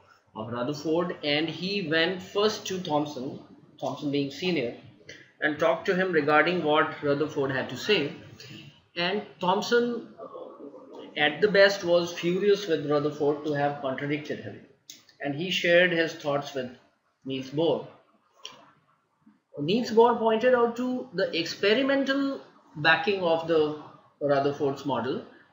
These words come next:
about which Thomson had nothing to say. Okay, so, but, but, but he pointed out the drawbacks that, that his model was facing, right? Okay.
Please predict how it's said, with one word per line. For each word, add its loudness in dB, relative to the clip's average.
about 2
which 0
Thomson 2
had 4
nothing 0
to -4
say. -2
Okay, -2
so, 0
but, 2
but, 0
but 0
he -2
pointed 2
out 2
the 4
drawbacks 0
that, -4
that -2
his -2
model -2
was -4
facing, 0
right? -6
Okay. -10